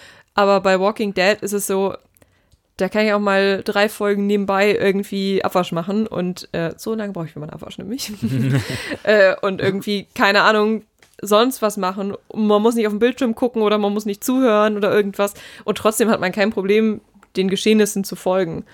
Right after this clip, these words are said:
Speaker 2: Ja.
Speaker 1: Und, ähm, das ist ja f-, also f-, für mich auch, äh,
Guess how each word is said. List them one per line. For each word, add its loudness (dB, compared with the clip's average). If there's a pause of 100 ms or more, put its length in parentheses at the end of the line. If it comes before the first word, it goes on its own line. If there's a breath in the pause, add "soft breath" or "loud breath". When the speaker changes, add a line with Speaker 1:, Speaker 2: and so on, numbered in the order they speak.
(580 soft breath)
Speaker 2:
Ja. 4 (580)
Speaker 1:
Und, -12
ähm, -12 (300)
das 0
ist -2
ja -2
f-, -18 (260)
also -2
f-, -14 (140)
für 0
mich 4
auch, 2 (280)
äh, 0